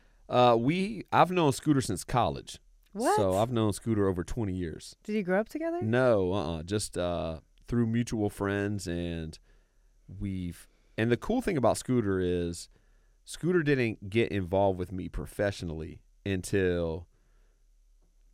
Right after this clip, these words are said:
Speaker 1: it was, like, a proven commodity. He, he told me, "Look, I love you, and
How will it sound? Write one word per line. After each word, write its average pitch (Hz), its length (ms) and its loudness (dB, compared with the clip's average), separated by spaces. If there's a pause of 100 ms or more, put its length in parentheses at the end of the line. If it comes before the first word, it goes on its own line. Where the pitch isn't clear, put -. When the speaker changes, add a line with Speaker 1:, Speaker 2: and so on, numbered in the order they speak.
(100)
Speaker 1:
it 107 140 0
was, 92 180 -4
like, 90 140 -2
a 82 60 -8
proven 92 380 -2
commodity. 80 640 -6
He, 110 300 -4
he 131 200 -6
told 120 280 -2
me, 90 60 -2
"Look, 92 200 -4
I 85 80 2
love 92 300 0
you, 95 400 -2
and 82 600 -6